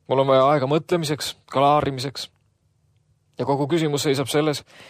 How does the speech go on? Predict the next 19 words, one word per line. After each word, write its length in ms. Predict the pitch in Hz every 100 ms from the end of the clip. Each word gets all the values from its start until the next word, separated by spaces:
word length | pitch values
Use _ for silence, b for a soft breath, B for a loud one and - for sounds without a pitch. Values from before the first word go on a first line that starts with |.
| B B B -
kas 100 | -
sina 160 | 151 139
saaksid 340 | 151 - 131
mulle 160 | 135 135
tänaseks 440 | 143 139 120 - 151
ööks 160 | 131
ja 60 | 131
homseks 380 | 143 147 127 -
päevaks 480 | - 151 117 101 - 160
ulualust 580 | 147 123 123 117 -
anda. 360 | 139 139 - - _ _ _ _ _ _ _ _ _ _ _ _ _
Homme 200 | 127 120 120
õhtul 180 | 117 113
pimeduse 360 | 143 117 113 107
saabudes 380 | 143 127 107 110
lähen 220 | 120 113
ma 80 | 117
jälle. 300 | 117 65 - _ _ _ _ _ _ _ -
Praegu 420 | 139 127 113